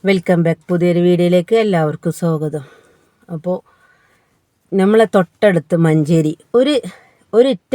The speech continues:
ഇഞ്ചക്ഷന് ഒരു അലർജി. റിഫ എന്ന് പറഞ്ഞ ഒരു മോളെ മരണത്തിന് കാരണമായത് ഒരു സ്വകാര്യ ആശുപത്രിൻ്റെ, എന്താ പറയുക, ഒരു അശ്രദ്ധ മൂലമാണ്.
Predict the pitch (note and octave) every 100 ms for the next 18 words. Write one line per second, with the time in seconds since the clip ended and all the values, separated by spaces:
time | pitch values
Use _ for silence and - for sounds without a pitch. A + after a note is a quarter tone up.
0 | A3+ E3+ D#3 C#3 B2+ _ _ _ _ _
1 | - - G3+ A3+ G#3 E3 C#3+ C#3+ F3+ _
2 | _ _ _ _ - G#3+ A#3 - C#4 C4
3 | B3+ A3+ G#3+ G3 G3+ F#3 G3 F3+ F3 E3+
4 | E3 E3 D#3+ - F3 E3 E3 F3+ F3+ G3+
5 | F#3+ E3 D#3 D#3+ D#3 C#3+ D3 C#3+ - -
6 | D#3+ E3+ E3 D#3 D#3+ E3 F3 E3 D#3 -
7 | D#3+ - D3+ D3+ D#3 _ - - - -
8 | F3 F3 E3+ F3 F#3 E3+ - E3 D3+ F3
9 | E3 D3+ C#3+ C#3+